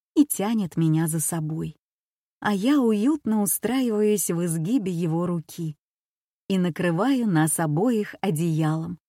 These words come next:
Мои волосы разметались по груди и плечу Дина. Я чувствую, как он целует меня в макушку, переплетая наши ноги.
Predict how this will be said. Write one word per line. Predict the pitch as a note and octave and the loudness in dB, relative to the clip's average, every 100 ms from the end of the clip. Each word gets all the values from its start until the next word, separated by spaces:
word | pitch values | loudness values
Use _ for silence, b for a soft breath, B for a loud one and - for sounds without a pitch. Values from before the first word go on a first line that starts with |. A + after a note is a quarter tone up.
| _ _ _ _ _ _ - | _ _ _ _ _ _ -2
Мои | A#3 A#3 | 2 2
волосы | G#3+ C4+ D4+ B3+ - G#3+ | 4 4 4 4 2 2
разметались | G3+ E3+ F#3+ F3+ A3+ B3 G3+ F#3 - | 2 0 -2 -2 -4 -2 -2 -4 -4
по | F#3 | -4
груди | E3+ F3 D#3 E3 B3 | -2 0 0 -2 -2
и | G#3+ | -4
плечу | F3 E3+ - F#3 F#3+ | -4 -4 -4 -6 -4
Дина. | D3+ E3 E3+ D#3+ D#3+ _ _ _ _ _ | -2 -2 0 -2 -6 _ _ _ _ _
Я | E3 F3 D#3 | -6 -4 -4
чувствую, | - A3+ A3+ - E3 E3+ D#3 | -2 -2 -2 -4 -2 -2 -2
как | F3+ D#3 - | -6 -8 -4
он | A3+ A#3 F#3+ _ _ _ | -2 -2 -4 _ _ _
целует | - G3 F3+ G#3+ G3+ D#3+ | -2 0 2 2 2 0
меня | F#3 F#3 F#3 | -2 0 -2
в | E3+ | -2
макушку, | F3+ F#3 - F#3+ D#3+ - - - _ _ _ | -2 -4 -6 -4 -4 -6 -12 -20 _ _ _
переплетая | A3 F3+ D#3+ E3+ D#3+ F#3+ A3 G3 | 2 2 0 -4 -4 -6 -4 -2
наши | F3 E3+ E3+ - F3 | 0 0 0 -2 -2
ноги. | E3+ E3+ E3 D#3 | 0 0 -2 -4